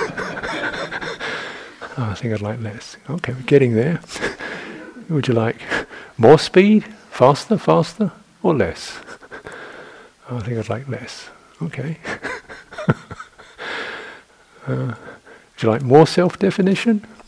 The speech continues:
<laughs> or less?" Uh, it may sound confusing, but I think I'd like to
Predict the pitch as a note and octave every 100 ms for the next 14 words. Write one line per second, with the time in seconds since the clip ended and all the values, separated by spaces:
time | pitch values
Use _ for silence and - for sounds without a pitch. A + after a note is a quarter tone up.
0 | - - - - - - - - - -
1 | G#2 F#2+ - - - - - - _ -
2 | - - - - - _ _ - A2+ G#2+
3 | G#2+ G#2 G#2+ G#2 G#2+ - - - - -
4 | - - - - - - - _ B2+ A2
5 | D3 A#2 B2+ A#2 A2 G2+ B2+ B2+ G#2 G2
6 | G#2+ A#2+ B2 G#2+ G#2 G2+ G#2+ - A2+